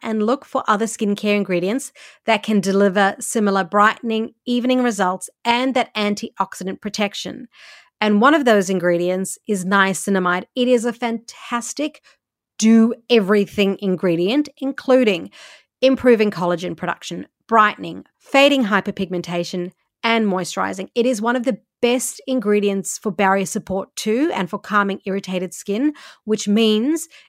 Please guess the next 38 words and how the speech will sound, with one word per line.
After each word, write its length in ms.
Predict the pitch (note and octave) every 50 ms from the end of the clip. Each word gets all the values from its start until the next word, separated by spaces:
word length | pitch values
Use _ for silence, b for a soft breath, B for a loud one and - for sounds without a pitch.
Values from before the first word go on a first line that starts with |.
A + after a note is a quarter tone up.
| b -
it's 200 | A3 G#3 - -
gentle 480 | - - A3 G#3+ A3 A3 - B3 A#3+
enough 340 | A#3+ - A3 G3+ G3 F#3+ -
for 80 | - G3
sensitive 460 | - - - F#3 F3+ - - F#3+ D#3+
skin 260 | - - F#3 F3+ F3
types 320 | - F#3 F#3 F#3 F#3 - -
and 120 | - G#3+ G3
will 100 | G3+ -
actually 360 | - A3 G#3 - - - A3
help 240 | G#3 F#3+ G3+ F#3+ -
strengthen 500 | - - - - C#4+ D4 D4 D4 D4 C4
your 140 | A#3+ A3 G#3+
skin 420 | G3+ - - G3+ F#3 F3+ F3+ F3+ - b b b b b
while 280 | - F#3+ G#3+ G3+ G3+ G3+
doing 280 | E3+ G#3+ G#3 G3 G3
all 200 | - - F3+ F3+
those 220 | E3+ F#3+ F#3 E3 -
fabulous 600 | - _ - F#3 F3+ F3 F#3+ F#3 F3 G3 - -
things. 420 | - F#3 - - - - - - B B B B B B B B B B B B -
You 260 | F#3 G#3 B3+ D4 D#4+
can 160 | D4+ D4+ D#4+
find 340 | D4+ - C#4 B3 A#3 A3+ G#3+
niacinamide 720 | G#3 G3 G3 F#3+ - G#3+ G#3 G3 G3 F#3+ F#3+ F#3+ G3 - - _ _ _ _ _ _ _ -
in 200 | C4 C4 A#3+ B3
so 560 | A#3 - - - - - - C4 B3 B3 B3
many 240 | B3+ B3 A#3 A#3 A3+
different 420 | G#3+ E3 G3 F3+ - G3 F#3 F#3+ -
serums, 520 | - - F#3+ F#3 F#3 G#3 C4 D4 - - _ _ _
but 440 | - A#3+ E3 - - - - - - _ _ _ _
if 220 | - C#4 - -
you're 100 | D#4 D4+
looking 400 | C#4 B3 A3 G3 - G#3 G3 F#3+
for 160 | - - G#3 F#3+
a 40 |
niacinamide 840 | F#3+ F#3+ F#3+ G3 G3 F#3 - - - - G#3+ A3 G#3+ G3+ G3 F#3+ F3+
specific 840 | - - - - G3+ - - - - - - G#3+ G#3 - C4+ C#4 -
serum 440 | - - - - C4 B3+ C#4+ E4+